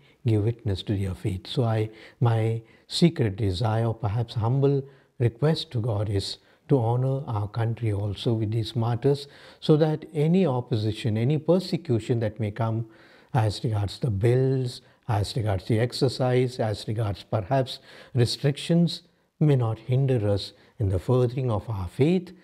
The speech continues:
and flowering of new martyrs in our country.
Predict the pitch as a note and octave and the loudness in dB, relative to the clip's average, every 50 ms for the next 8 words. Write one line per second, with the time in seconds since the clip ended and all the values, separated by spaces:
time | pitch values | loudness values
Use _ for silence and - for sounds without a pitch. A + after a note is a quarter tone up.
0 | - - - - - B2+ A#2 A2+ A2 G#2+ - - A#2+ A#2+ C3 C3+ C3+ C#3 C#3+ C#3 | -20 -20 -12 -4 0 0 2 2 0 -2 -2 0 0 0 2 2 0 0 0 0
1 | B2+ A2 G2+ - - - - _ _ - B2 A#2 B2 B2+ A#2+ A2 G2+ F#2+ G2 G#2 | 0 -2 -2 -4 -8 -18 -20 _ _ -2 2 2 2 2 2 0 0 -2 -4 -4
2 | - C3 A#2 A#2 G#2+ - - - _ - F#2 D#2+ C#2+ C#2+ D#2+ - - - C#2+ - | -2 0 0 0 0 -2 -8 -14 _ -10 -8 -6 -6 -8 -8 -6 -6 -4 -4 -4
3 | - - - - - | -4 -6 -10 -12 -14